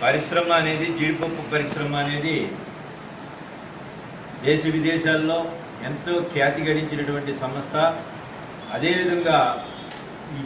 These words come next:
జీడిపప్పు అనగానే అందరికీ నోరూరుతుంది. అటువంటి నోరూరే పరిశ్రమలో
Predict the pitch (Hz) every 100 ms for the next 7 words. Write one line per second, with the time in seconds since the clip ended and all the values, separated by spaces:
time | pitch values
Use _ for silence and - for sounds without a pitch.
0 | - 170 165 175 170 160 160 160 160 160
1 | 156 - - - - - - - - -
2 | - - - 160 175 175 175 160 160 165
3 | 165 156 156 160 165 - - - - 131
4 | 151 156 147 151 165 170 170 165 156 147
5 | 151 160 160 160 165 165